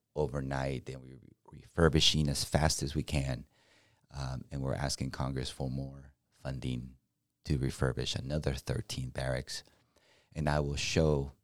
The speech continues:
quickly in, in, in a few days what the future looks like. Meaning I will go to a barracks that is new, and I will show the Marines, this is the sample of a barracks that, so they can see that it's coming.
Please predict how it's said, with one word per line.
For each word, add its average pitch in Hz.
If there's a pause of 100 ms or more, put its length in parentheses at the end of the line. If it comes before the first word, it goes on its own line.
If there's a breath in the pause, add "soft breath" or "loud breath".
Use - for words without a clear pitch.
quickly 71
in, 64
in, 64 (200)
in 64
a 69
few -
days 69 (560 soft breath)
what 80 (380)
the -
future 73
looks 65
like. -
Meaning 82
I 85
will 82
go 78
to 73
a 69
barracks 71
that 67
is 87
new, 67 (680)
and 71
I 69
will 65
show 78
the 71
Marines, 67
this 90
is 73
the -
sample 71
of 69
a 65
barracks 64
that, - (400 soft breath)
so -
they 98
can 87
see 82
that 71
it's -
coming. -